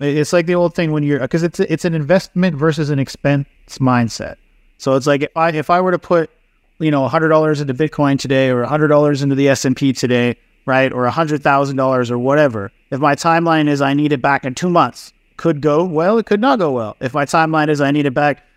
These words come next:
I need, I wanna ten X it, but I got two years now, you know, more likely, right? And so with ads, it's not that long of a timeline, but it is still, the longer your timeline and the more conversion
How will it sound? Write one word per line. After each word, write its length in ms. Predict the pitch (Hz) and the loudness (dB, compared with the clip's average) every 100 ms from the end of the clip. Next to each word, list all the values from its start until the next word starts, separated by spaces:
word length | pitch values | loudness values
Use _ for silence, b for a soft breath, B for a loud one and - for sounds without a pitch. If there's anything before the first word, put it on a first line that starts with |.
| _ - | _ -4
I 100 | 156 | -2
need, 140 | 156 | 0
I 80 | 147 | 0
wanna 240 | 156 143 | 0 -2
ten 220 | - 165 | -2 0
X 200 | 156 156 | 0 0
it, 160 | 156 135 | -2 0
but 100 | 139 | 0
I 80 | 139 | 0
got 200 | 139 131 | 0 -2
two 140 | 151 | -2
years 300 | 151 202 151 | 2 2 2
now, 240 | 120 101 - _ _ _ _ _ _ - | -2 -8 -12 _ _ _ _ _ _ -4
you 120 | 151 | 0
know, 180 | 120 117 - | 0 -2 -4
more 240 | 139 143 | 0 2
likely, 460 | 131 120 - - - _ _ _ - | 2 0 -4 -12 -18 _ _ _ -2
right? 280 | 131 135 - | 0 0 -2
And 140 | 143 135 | -6 -2
so 140 | 143 | -2
with 240 | 143 151 | 0 0
ads, 340 | 156 175 180 147 | 2 2 2 0
it's 100 | 135 | -2
not 200 | 151 127 | -4 0
that 220 | 139 160 | 0 2
long 200 | 160 170 | 2 0
of 80 | 165 | -2
a 80 | 165 | -2
timeline, 480 | 165 165 165 160 | -2 0 0 -2
but 100 | 139 | -2
it 120 | 143 151 | 0 0
is 120 | 151 | -2
still, 280 | - 185 151 | 0 2 2
the 100 | 143 | -2
longer 460 | 135 147 160 170 | -2 -2 0 0
your 180 | 160 160 | 2 -2
timeline 540 | - 143 147 151 147 | 0 -2 0 0 0
and 100 | 127 | 0
the 60 | 123 | -2
more 260 | 127 143 147 | 0 -2 0
conversion 640 | 160 131 147 139 143 139 | 0 0 2 2 0 -2